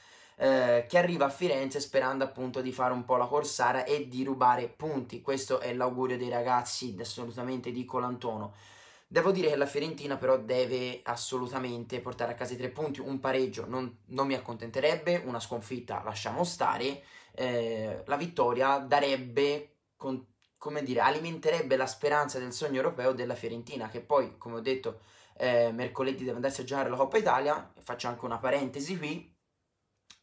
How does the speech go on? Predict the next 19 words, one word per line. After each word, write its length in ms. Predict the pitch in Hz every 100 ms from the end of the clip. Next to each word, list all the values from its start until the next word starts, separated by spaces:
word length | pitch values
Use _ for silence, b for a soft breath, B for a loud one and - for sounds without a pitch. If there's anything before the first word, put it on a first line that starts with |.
| _ _ _ _
sarebbe 460 | - - 131 147 147
bello 280 | 156 151 131
concentrarsi 520 | 131 117 120 120 117
sulla 180 | 131 117
Coppa 220 | 117 123
Italia, 180 | 120 110
sarebbe 280 | 131 135 135
un 80 |
bel 180 | 131 147
trofeo 280 | 139 131 139
da 100 | 117
vincere 400 | 107 117 113 113
quest'anno. 640 | 110 - 113 104 98 101 B B B B -
Ehm, 880 | 123 123 120 117 113 113 110 107
vista 300 | 110 143 -
la 80 | 143
partenza 440 | 135 127 147 139 131
della 140 | 127
Fiorentina, 600 | 123 127 123 151 147 123